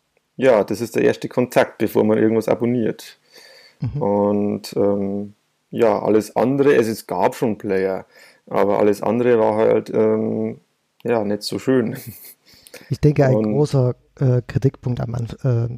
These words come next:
Speaker 2: Anfang war auch, dass die Player, die es gab, ähm, sehr zurückhaltend waren. Also ich glaube, es gab regelmäßige, äh, Rants über sechzehn mal sechzehn Pixel Player,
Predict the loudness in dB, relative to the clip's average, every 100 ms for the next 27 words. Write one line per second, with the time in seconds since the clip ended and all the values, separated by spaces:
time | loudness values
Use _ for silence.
0 | -14 -10 -6 -2 -2 -2 -4 -2 -2 -2
1 | -4 0 4 4 4 0 2 0 0 -2
2 | -20 -20 -20 -20 -20 -20 _ _ 2 4
3 | 6 4 2 -4 -6 0 4 4 2 -2
4 | 2 2 2 -4 -4 -4 -4 -6 -6 -6
5 | -6 -4 -6 -4 -4 -2 -2 0 2 2
6 | 2 2 2 4 2 0 -6 -4 2 2
7 | 2 2 4 4 0 -6 0 2 2 0
8 | -2 -2 2 2 4 0 0 -2 -2 -2
9 | -2 2 2 2